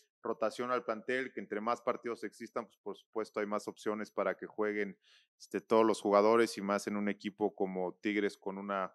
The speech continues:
plantilla tan, tan amplia, ¿no? Entonces creo que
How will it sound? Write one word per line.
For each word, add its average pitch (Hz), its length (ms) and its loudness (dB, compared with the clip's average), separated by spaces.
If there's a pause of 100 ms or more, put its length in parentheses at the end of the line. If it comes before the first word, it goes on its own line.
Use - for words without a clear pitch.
(140)
plantilla 101 500 -6
tan, 92 300 -8 (380)
tan 110 160 -2
amplia, 113 440 -2 (200)
¿no? 104 80 -16
Entonces - 360 -18
creo 131 220 2
que 135 220 4